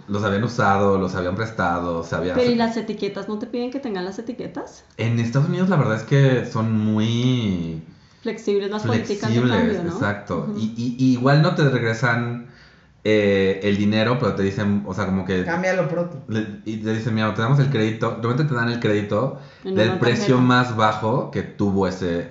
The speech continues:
Speaker 1: es-,
Speaker 2: Ajá.
Speaker 1: eso. Entonces ya pa' cuando lo regresan al año, son tres dólares.
Speaker 2: ¿Al año? O sea, hay gente que puede
Speaker 1: Hay
Speaker 2: regresar.
Speaker 1: gen-, hay gente que va, o sea, hay, no hay vergüenza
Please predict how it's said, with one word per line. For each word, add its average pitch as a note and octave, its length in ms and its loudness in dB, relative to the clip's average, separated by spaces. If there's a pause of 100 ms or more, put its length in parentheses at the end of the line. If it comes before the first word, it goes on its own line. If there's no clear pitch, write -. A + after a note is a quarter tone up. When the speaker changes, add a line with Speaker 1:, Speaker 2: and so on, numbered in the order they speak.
(120)
Speaker 1:
es-, F2 160 -6
Speaker 2:
Ajá. F#2 320 -4
Speaker 1:
eso. G2 240 -6
Entonces G2 260 -4
ya G#2+ 140 0
pa' A#2 140 0
cuando F#2+ 280 0
lo E2+ 100 -4
regresan F2 360 -4
al G#2 100 2
año, A2 380 -2 (500)
son E2+ 420 -6
tres E2 200 -4
dólares. - 480 -6 (220)
Speaker 2:
¿Al E3 240 -10
año? G3 280 -6 (160)
O - 60 -14
sea, F#3+ 100 -10
hay F3 60 -4
gente E3+ 160 -6
que - 100 -16
puede G#3 180 -8
Speaker 1:
Hay F3+ 60 -10
Speaker 2:
regresar. F3 340 -6
Speaker 1:
gen-, C3 160 -2
hay B2 120 -2
gente D3+ 240 2
que B2+ 100 2
va, G#2+ 260 0
o G#2 40 -4
sea, G#2 280 -6 (220)
hay, C#3 380 -4
no D#3+ 280 6
hay E3+ 280 2
vergüenza G#2+ 800 -2